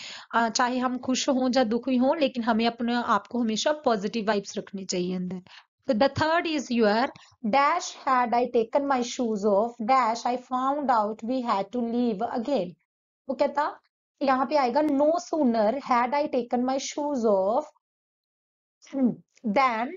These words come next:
I found, uh, out we had to leave again। यहाँ पे आएगा no sooner or than। ठीक है? Fourth is dash only is dark chocolate delicious that it can be healthy।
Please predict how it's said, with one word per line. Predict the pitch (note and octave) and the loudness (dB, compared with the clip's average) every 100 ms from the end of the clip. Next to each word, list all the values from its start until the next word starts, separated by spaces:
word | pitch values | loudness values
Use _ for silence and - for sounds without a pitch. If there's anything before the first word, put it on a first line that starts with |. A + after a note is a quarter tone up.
| - _ B3 | -16 _ -2
I | A#3+ | -2
found, | A#3+ - A3 G#3+ A#3+ C#4 | -2 -4 -2 0 0 0
uh, | B3+ A3+ G3+ G3+ - | 2 2 2 -4 -2
out | A#3+ G#3 G3 B3 F#4 - - _ _ _ - | 0 2 0 -2 -4 -8 -18 _ _ _ -4
we | G3+ | 2
had | B3 C4 A#3+ G3+ | 2 2 0 0
to | F#3 F#3 | -2 -2
leave | G#3+ G#3 G#3 E4+ G4+ _ _ _ A#3 | 0 0 2 0 -2 _ _ _ -4
again। | A#3 A3 G3+ G3 | 0 2 2 0
यहाँ | G#3+ G#3+ | 0 0
पे | B3 | 2
आएगा | A3 G#3 | 0 2
no | C#4+ B3 | 2 0
sooner | A3 A3+ - A3 G3+ D4 G4 - | 0 -2 -4 -4 -2 -4 -4 0
or | G#3 | 0
than। | F#3+ F3+ F3+ G3 | 0 -2 -4 -6
ठीक | - - A3+ F#4 | -14 -12 -4 -4
है? | G#4+ _ _ _ _ - | -4 _ _ _ _ -2
Fourth | F4 F4+ F4+ | 2 2 0
is | E4+ B3 B3 | -2 0 -2
dash | B3 G3+ C#4 C#4 E4 - | -4 -2 0 2 -2 -2
only | D4+ C#4+ C4+ | 2 2 2
is | C#4 | -2
dark | A3 B3 B3 B3+ - | 0 2 2 0 -2
chocolate | A#3+ A#3+ G#3+ G3 | -2 -2 -2 0
delicious | G#3 G#3 - G#3+ A#3+ | 0 -2 -2 0 0
that | A#3+ A#3+ A3 - _ _ - | 2 2 2 -4 _ _ -14
it | A#3+ - B3+ | -14 -4 -2
can | G3+ F#3 | -2 -4
be | F3+ | -6
healthy। | D4+ D4+ - G#3+ F3 E3+ | -6 -8 -2 -2 -2 -6